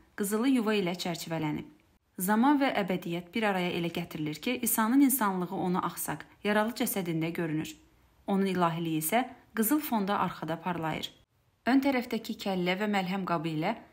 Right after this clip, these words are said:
zaman və zamansızlıq vurğulanır. Məryəm hələ sağ ikən İsa'nın ayaqlarını məlhəmlə məhs etdiyinə inanılırdı. Bu, onun gələcək dəfninə hazırlıq kimi başa düşülür. Kəllə İsa'nın çarmıxa çəkildiyi,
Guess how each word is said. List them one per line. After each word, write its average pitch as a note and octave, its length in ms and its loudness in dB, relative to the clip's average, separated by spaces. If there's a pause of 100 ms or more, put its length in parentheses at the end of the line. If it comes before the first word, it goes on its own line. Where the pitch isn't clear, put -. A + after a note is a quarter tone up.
(120)
zaman G#3+ 400 4
və D4 40 4
zamansızlıq G3 680 0
vurğulanır. E3 560 -4 (500)
Məryəm C4 380 6
hələ A#3+ 180 2
sağ G#3 300 2
ikən E3+ 240 0
İsa'nın A3+ 400 2
ayaqlarını F#3+ 560 0
məlhəmlə G3+ 400 0
məhs F#3+ 260 -4
etdiyinə E3 460 -2
inanılırdı. D#3+ 560 -2 (420)
Bu, F3 180 -2
onun A3 260 4
gələcək A#3 420 0
dəfninə G#3+ 320 -2
hazırlıq F#3 420 -4
kimi E3+ 220 -4
başa E3+ 220 -6
düşülür. - 380 -8 (840)
Kəllə B3+ 320 6
İsa'nın A3 400 2
çarmıxa G3+ 480 -2
çəkildiyi, E3+ 580 -2